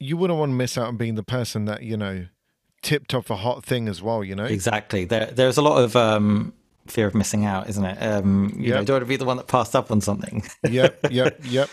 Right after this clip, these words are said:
Speaker 1: definitely.
Speaker 2: And more and more, I think, like, the industry is moving this way to artists, um, and their management teams sort of creating their own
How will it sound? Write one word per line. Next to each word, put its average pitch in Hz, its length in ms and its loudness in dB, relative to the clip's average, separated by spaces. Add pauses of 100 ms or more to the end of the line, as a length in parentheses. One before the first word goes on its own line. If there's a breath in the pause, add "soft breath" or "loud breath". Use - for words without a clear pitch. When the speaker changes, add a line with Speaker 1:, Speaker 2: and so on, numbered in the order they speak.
(140 loud breath)
Speaker 1:
definitely. 113 640 0 (520)
Speaker 2:
And 147 300 2
more 180 240 6
and 165 80 4
more, 143 140 8
I 120 60 4
think, 120 220 0
like, 113 300 2
the 113 160 6
industry 110 320 2
is 95 140 0
moving 101 320 2
this 92 160 -4
way 98 380 -2
to 95 1000 -6 (1400)
artists, - 1120 -6 (140)
um, 104 1160 -4 (340)
and 123 200 -4
their 110 100 -2
management 98 440 -2
teams 98 260 -4 (320)
sort - 180 -8
of 107 60 -14
creating 104 440 -6
their 98 220 -2
own 101 480 -2